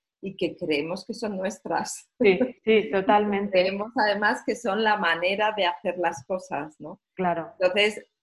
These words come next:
Speaker 1: por, bueno, por eso he dicho, primero tomar conciencia, no, es que
Speaker 2: Mm.
Speaker 1: primero parar.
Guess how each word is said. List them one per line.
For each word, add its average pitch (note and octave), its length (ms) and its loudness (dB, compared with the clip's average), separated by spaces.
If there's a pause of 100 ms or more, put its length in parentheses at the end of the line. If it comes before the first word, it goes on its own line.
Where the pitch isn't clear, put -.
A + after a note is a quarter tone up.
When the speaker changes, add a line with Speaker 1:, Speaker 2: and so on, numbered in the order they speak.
(180)
Speaker 1:
por, F#3 200 2
bueno, G3 260 0
por F#3 160 2
eso G#3+ 180 -2
he A3 40 0
dicho, B3 320 -2
primero G#3+ 340 0
tomar A#3+ 280 0
conciencia, G#3 560 -4
no, F3+ 180 0
es F3 140 0
que G#3 100 -2
Speaker 2:
Mm. G3 120 2
Speaker 1:
primero A3+ 440 -2
parar. D#3 340 4